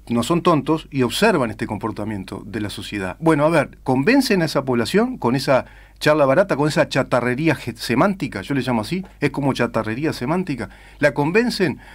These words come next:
Bueno, si la convencen, este país tiene un componente de incertidumbre, eh, tomando sus palabras, y que es peligroso, no vamos a invertir ahí, porque si vuelven a ganar el gobierno, porque las, las convencen con, con, con veinticuatro palabras, tipo Scioli, con veinticuatro palabras las convencen,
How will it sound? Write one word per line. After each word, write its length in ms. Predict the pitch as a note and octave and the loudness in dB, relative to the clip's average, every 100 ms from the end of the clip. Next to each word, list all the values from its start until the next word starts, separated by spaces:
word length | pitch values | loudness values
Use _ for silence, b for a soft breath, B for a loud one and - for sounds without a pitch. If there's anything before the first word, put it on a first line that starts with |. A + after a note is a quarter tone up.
| - | -2
Bueno, 160 | D#3 | 0
si 120 | B2+ D3 | 2 2
la 100 | C#3+ | 2
convencen, 480 | D3 D3+ F#3 F#3 E3 | 2 2 2 0 -2
este 200 | D#3+ D#3 | -2 0
país 240 | C#3 D3 | 0 2
tiene 220 | D#3+ D#3+ | 0 2
un 180 | D#3 C#3 | 0 0
componente 640 | - B2 A#2 B2+ D#3 - D#3+ | 0 0 2 2 2 4 2
de 80 | |
incertidumbre, 800 | D3 - B2+ C3 C#3 D3+ B2 D3 G3 - | 2 -2 -2 2 4 4 4 -4 -6 -8
eh, 140 | G#2+ - | -8 -4
tomando 300 | G#2+ B2+ B2 | -2 -2 -4
sus 180 | C#3 | -6
palabras, 500 | C3 C3 C#3+ D#3 F#3+ F#3+ B B B B B | -2 2 2 4 2 2 B B B B B
y 160 | D3+ C#3 | 2 2
que 80 | D3 | 2
es 60 | C#3 | 2
peligroso, 520 | D#3+ B2 A2 F2+ A2 | 2 2 0 -2 0
no 140 | C3 | 4
vamos 200 | D3 C#3+ | 4 4
a 20 | |
invertir 340 | A2+ G#2 A2 G2+ | 0 -4 -4 -4
ahí, 140 | G2 | -4
porque 260 | - G#2+ - | -4 -6 -4
si 140 | - | -2
vuelven 280 | A#2+ D3+ D#3+ | 4 6 6
a 60 | D#3+ | 6
ganar 240 | D#3+ E3 | 4 4
el 80 | E3+ | 4
gobierno, 460 | F3+ F#3+ F3+ F3+ | 4 4 2 0
porque 180 | C3 A2 | -2 -4
las, 80 | G#2 A2+ | -4 -6
las 140 | - | -4
convencen 440 | A2 A#2 D3 D3+ | -2 2 2 2
con, 220 | C3 C3+ A#2+ | 0 -2 -2
con, 200 | A#2+ A#2 | -4 -4
con 220 | - A2+ | -4 -2
veinticuatro 540 | A2+ A2 A2+ D3 E3 | -2 -2 0 0 2
palabras, 460 | E3+ F#3+ D#3+ D3 D#3+ | 4 4 4 2 -6
tipo 220 | - - - | -6 -4 -2
Scioli, 480 | - F3+ C3+ F3+ - - | 2 2 2 -2 -8 -6
con 140 | - | -2
veinticuatro 440 | B2+ A#2 C#3+ D#3+ D#3+ | 0 0 2 2 2
palabras 320 | D#3+ E3+ B2+ | 4 4 2
las 120 | G#2+ | 0
convencen, 720 | E3+ F3+ F#3+ G3 F#3+ B3+ B3+ | 0 2 2 0 -2 -2 -2